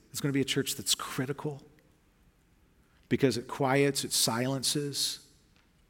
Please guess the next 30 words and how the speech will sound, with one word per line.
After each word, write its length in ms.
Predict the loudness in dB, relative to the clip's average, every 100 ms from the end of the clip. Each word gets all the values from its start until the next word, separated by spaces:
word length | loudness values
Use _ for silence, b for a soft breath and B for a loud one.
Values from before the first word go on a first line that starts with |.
| _ _ _ _ _ _ _ _ _
people 240 | 0 4 4
who 60 |
have 120 | 2
too 140 | 2 2
many 180 | 2 0
questions 600 | -2 -2 -2 -2 -2 -2
and 100 | 0
people 400 | 0 4 2 0 B B
whose 180 | 0 2
perspectives 600 | 2 2 0 0 -2 -2
color 340 | -4 -2 -2
outside 380 | -2 0 0 2
the 80 | 0
lines. 400 | 0 -2 -2 -2
And 100 | 0
this 180 | 2 2
will 80 |
be 200 | 2 2
a 80 | 2
church 500 | -2 -6 -8 -8 -10 -12 _ _ _ _ _ _ _ _ _ _ b b b b b
that 160 | -4 0
forgets 800 | 2 6 6 6 2 0 -2 -12 -20 _ _ _ _ _ _ _ _ _ _ _ -2
that 160 | 0
knowledge 480 | 2 4 4 2 -2
puffs 400 | -6 -4 -2 -2
up, 220 | -2 -6 -16 -20 _ _ _ _ _ _ _ -10
but 140 | -6
love 540 | 0 2 2 0 -4 -6
builds 360 | -4 -4 -6 -8
up. 260 | -12 -18